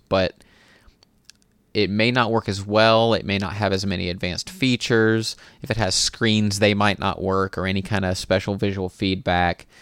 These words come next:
and that kind of stuff. So any of these controllers in their very basic functions can be reassigned to control parts of any standard D J software.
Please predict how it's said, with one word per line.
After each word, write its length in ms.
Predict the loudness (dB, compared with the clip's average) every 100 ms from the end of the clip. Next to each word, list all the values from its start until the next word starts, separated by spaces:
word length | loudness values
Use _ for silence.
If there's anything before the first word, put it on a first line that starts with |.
| -20 _ -14
and 240 | -10 -6 -6
that 140 | -6
kind 160 | -8 -8
of 60 |
stuff. 340 | -8 -4 -4 -4
So 360 | -2 -2 -2 -8 -20 _ -2
any 220 | 0 0
of 80 | 0
these 100 | -2
controllers 560 | -4 0 2 2 2
in 160 | 0 0
their 160 | 0
very 460 | -2 2 4 4 2
basic 520 | 2 4 4 2 -6
functions 580 | 0 0 0 -2 -6 -2
can 160 | -2 -2
be 120 | -2
reassigned 920 | 0 0 0 0 0 0 0 -4 -10 _
to 100 | -12
control 680 | -8 -8 -8 -2 2 2 0
parts 460 | -4 -2 -2 -2 -4
of 360 | -4 -6 -16 -20 _ _
any 360 | -2 0 0 -2
standard 400 | -2 -2 -2 -2
D 140 | -4
J 200 | -4 -4
software. 580 | -4 -2 -4 -6 -8 -8